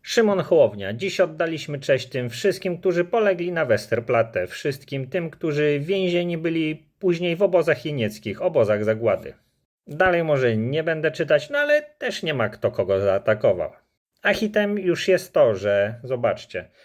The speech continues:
w każdym polskim mieście znajdziemy jeszcze blizny i ślady tej wojny. To nie jest abstrakcja, ta wojna znowu przychodzi od wschodu.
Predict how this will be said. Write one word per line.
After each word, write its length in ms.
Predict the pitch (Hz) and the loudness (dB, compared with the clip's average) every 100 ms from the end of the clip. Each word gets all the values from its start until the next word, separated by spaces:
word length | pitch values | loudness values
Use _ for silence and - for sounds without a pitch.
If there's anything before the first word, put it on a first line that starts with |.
| _ | _
w 100 | _ | _
każdym 380 | - 190 190 180 | 2 2 2 0
polskim 440 | 190 175 - 170 | 2 0 -2 -6
mieście 320 | 170 143 - | -6 -6 -6
znajdziemy 460 | 160 202 190 185 170 | -4 -4 -2 -2 -2
jeszcze 300 | 160 - 143 | -2 2 0
blizny 360 | 135 131 120 110 | 2 -2 -2 -2
i 60 | |
ślady 340 | 104 101 98 104 | 0 0 0 0
tej 180 | 110 | 0
wojny. 440 | 107 110 101 101 - | 2 0 0 -4 -4
To 100 | - | -4
nie 160 | 240 214 | -2 0
jest 160 | 196 170 | 0 -2
abstrakcja, 680 | - - 123 117 - 98 95 | -4 0 0 0 -2 -2 -2
ta 200 | - 196 | 0 0
wojna 320 | 208 196 180 | 0 0 0
znowu 320 | 202 233 208 | 0 0 0
przychodzi 500 | - 131 117 101 98 | -2 -4 0 0 2
od 140 | 120 | -2
wschodu. 480 | 117 - 117 87 82 | -2 -2 0 0 -4